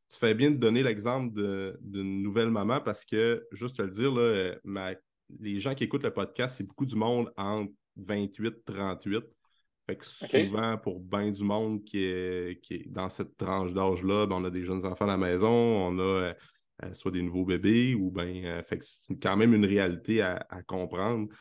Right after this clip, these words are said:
Speaker 1: euh, versus un jeune de vingt ans. Euh, c'est sûr que tu vas aux études, tu t'entraînes, euh, pas beaucoup de stress, ben, ton
Speaker 2: Ouais.
Speaker 1: sommeil, normalement, on n'a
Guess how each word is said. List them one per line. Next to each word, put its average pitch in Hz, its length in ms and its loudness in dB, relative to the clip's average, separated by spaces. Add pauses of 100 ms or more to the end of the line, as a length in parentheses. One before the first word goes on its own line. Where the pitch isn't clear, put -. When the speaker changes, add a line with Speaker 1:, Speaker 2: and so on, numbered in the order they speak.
(260)
Speaker 1:
euh, 87 160 0
versus 90 420 0
un 92 160 2
jeune 101 180 2
de 110 60 4
vingt 90 300 -2
ans. 110 260 0
Euh, 85 160 -8
c'est - 140 -14
sûr 104 180 -4
que 82 260 -4 (580)
tu - 120 -14
vas 90 80 -2
aux 90 120 -2
études, 101 280 2
tu - 80 -8
t'entraînes, 95 580 2
euh, 90 80 -2
pas 87 120 -6
beaucoup 90 240 -10
de - 40 -12
stress, - 460 -2
ben, 87 160 -2
ton 92 160 -4
Speaker 2:
Ouais. - 0 - (160)
Speaker 1:
sommeil, 117 340 4
normalement, 107 680 4
on 101 40 0
n'a 98 140 2